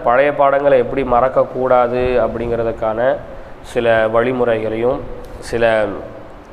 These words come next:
ரகசியங்களையும் சொல்லியிருந்தோம். அதையும் முழுமையாக பார்த்து அதன் பிரகாரம் பழைய பாடத்தை பாருங்க.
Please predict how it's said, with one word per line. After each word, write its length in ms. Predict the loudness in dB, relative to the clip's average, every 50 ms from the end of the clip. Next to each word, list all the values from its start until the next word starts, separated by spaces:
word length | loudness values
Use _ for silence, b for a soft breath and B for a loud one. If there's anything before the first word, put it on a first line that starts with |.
| -18 -12 -6 -2 0
ரகசியங்களையும் 880 | 2 2 4 2 2 0 2 0 2 2 2 2 0 0 0 -2 -2 -2 -4
சொல்லியிருந்தோம். 540 | -6 -4 -4 -4 -4 -4 -2 0 0 0 0 -4 -14 -16 B B B B B B B B B 0 0
அதையும் 340 | 2 2 2 4 4 4 4 4
முழுமையாக 440 | 2 2 4 4 4 4 4 4 2 2 2 4
பார்த்து 320 | 4 4 2 0 0 2 4 4 4 4
அதன் 200 | 0 -2 -2 0
பிரகாரம் 500 | 0 0 2 2 2 4 4 4 2 2 -2 -4 -2
பழைய 200 | 0 0 0 0 0 -2
பாடத்தை 280 | -2 -4 -2 -4 -6 -4 -4
பாருங்க. 260 | -4 -4 -4 -4 -4